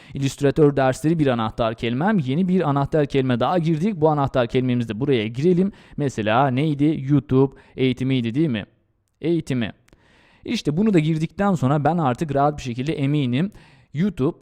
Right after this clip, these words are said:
Google, Google'ın botları, robotları geldiği zaman kanalıma, benim kanalıma neyle ilgili olduğunu bilecek.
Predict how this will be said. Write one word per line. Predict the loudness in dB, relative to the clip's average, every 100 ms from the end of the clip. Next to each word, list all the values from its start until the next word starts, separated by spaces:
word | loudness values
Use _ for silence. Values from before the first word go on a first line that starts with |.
| -8
Google, | 0 2 4 0 0
Google'ın | -2 0 0 0 0
botları, | 0 0 -4 -2 0
robotları | 0 0 -2 -2 -2 -2
geldiği | -2 0 0 0 -2
zaman | -4 -4 -4
kanalıma, | -4 -2 -2 -4 -2
benim | -2 -4
kanalıma | -4 -4 -4 -2
neyle | -2 -2 -2
ilgili | -6 -4
olduğunu | -2 -2 -4 -8
bilecek. | -6 -6 -4 -6 -8